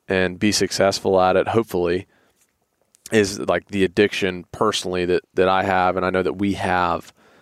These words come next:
for, like, chasing these animals in this environment. And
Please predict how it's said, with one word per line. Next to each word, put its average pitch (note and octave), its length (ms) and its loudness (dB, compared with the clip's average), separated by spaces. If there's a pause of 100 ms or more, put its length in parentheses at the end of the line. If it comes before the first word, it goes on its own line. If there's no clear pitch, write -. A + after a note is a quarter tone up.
(480)
for, G2 180 0
like, F2+ 280 0
chasing F#2+ 440 -2
these F#2 180 -2
animals F#2+ 500 0
in F2 80 -6
this F2+ 180 -2
environment. F2+ 600 -2
And F#2+ 220 -6